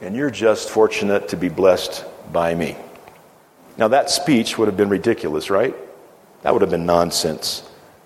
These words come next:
Flip did not save himself. He could not have saved himself. It was by the actions of other scared boys who did their best at C P R,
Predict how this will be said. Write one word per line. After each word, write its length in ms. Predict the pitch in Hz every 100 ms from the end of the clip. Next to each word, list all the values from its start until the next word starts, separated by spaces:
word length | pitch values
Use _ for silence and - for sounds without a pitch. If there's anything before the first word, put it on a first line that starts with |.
| _
Flip 340 | - - 147 113
did 140 | 113
not 260 | 107 131 -
save 280 | - 98 82
himself. 500 | 76 78 87 - - - - - - - - _ _ - - - - _ _ _ _ _ _ _ _ _ _ _ _ _ _
He 120 | 139
could 240 | - 98
not 480 | 90 107 113 - - - - -
have 180 | 85 78
saved 360 | - 85 78
himself. 560 | 73 71 - 62 - - - - - _ _ _ _ _ -
It 60 | 104
was 140 | 98
by 220 | 98 104
the 180 | 101 104
actions 460 | 107 101 - 98 92
of 100 | 87
other 440 | 98 107 127 135 131
scared 480 | - - 101 117 120
boys 400 | 98 85 - - - - - - - _ _ _ _ _ _ _ _ _ _ _ _ _ _ _ _ _
who 120 | - 98
did 240 | 110 98
their 100 | 104
best 340 | 87 110 110
at 100 | -
C 180 | - 113
P 200 | 110 107
R, 300 | 76 78 85